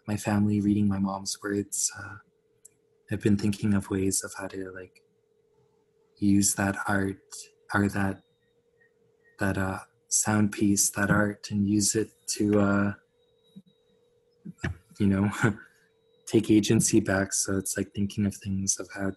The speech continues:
to, like, how to broadcast on the ring, that audio on the ring road. So, uh, yeah, that's, like, f-, future projects, like, uh, yeah, like,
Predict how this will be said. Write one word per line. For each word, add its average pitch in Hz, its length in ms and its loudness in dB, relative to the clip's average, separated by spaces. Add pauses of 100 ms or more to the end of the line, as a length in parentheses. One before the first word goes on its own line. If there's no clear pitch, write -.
(100)
to, 98 220 -4
like, 95 160 -10 (240)
how 107 100 2
to 107 80 4
broadcast 101 760 2
on 104 140 6
the 98 80 0
ring, 107 260 0 (220)
that 98 220 0 (260)
audio 107 320 4
on 104 140 4
the 98 100 2
ring 110 240 0
road. 98 260 0
So, 98 380 -4 (1300)
uh, 95 320 -4 (1500)
yeah, 101 220 2 (260)
that's, 98 240 -2
like, 98 300 0
f-, - 380 -10 (280)
future 117 320 4
projects, 107 640 0
like, 95 260 -2
uh, 95 260 -4 (2250)
yeah, 104 180 2
like, 98 260 -4